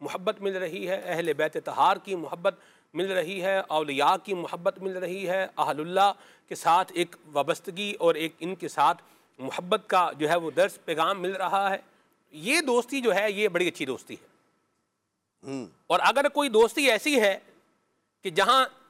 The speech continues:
Speaker 1: ان میں سے جو محبت ہونی چاہیے اس میں کہیں چیز جو ہے وہ لیک کر رہی ہے، کمی آ رہی ہے،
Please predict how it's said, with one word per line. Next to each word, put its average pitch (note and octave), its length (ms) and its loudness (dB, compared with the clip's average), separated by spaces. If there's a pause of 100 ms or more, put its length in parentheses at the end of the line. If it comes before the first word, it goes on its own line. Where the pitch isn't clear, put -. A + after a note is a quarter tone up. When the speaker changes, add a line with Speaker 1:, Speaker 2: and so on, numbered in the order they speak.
(260)
Speaker 1:
ان E4 260 4
میں D4 140 6
سے D4 240 2 (220)
جو G3 220 4
محبت A3 400 2
ہونی A3 260 -4
چاہیے A3 440 0
اس A#3+ 180 -6
میں B3+ 200 2 (320)
کہیں B3+ 440 0 (280)
چیز A#3+ 300 -2 (120)
جو F3 160 -2
ہے F#3 60 4
وہ A3+ 120 2
لیک F#3 360 2
کر G#3+ 100 2
رہی A3+ 180 2
ہے، A#3 40 2
کمی B3+ 340 0
آ F3+ 180 6
رہی D#3+ 260 -2
ہے، C#3+ 100 -2